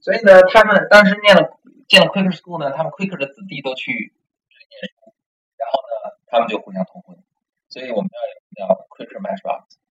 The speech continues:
包括这个传统到现在还，还流传着，就是好像我们学校的百分之十的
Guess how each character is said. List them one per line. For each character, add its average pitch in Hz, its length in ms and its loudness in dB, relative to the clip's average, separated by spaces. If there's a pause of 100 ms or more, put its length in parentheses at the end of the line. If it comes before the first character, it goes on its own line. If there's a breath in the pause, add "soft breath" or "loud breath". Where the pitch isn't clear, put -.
(180)
包 - 100 4
括 - 60 -2
这 - 60 -12
个 - 80 -14
传 - 160 0
统 - 80 0
到 - 80 2
现 180 160 -4
在 - 60 -8
还， - 180 -14
还 - 1400 -18 (240)
流 110 240 -10
传 - 140 -18 (100)
着， - 200 -20
就 113 100 -18
是 101 400 -10 (500)
好 143 140 4
像 214 180 8
我 101 60 6
们 92 80 0
学 117 80 -4
校 147 160 8
的 107 160 4
百 85 140 4
分 - 120 -4
之 156 60 -6
十 - 180 -12
的 - 100 -4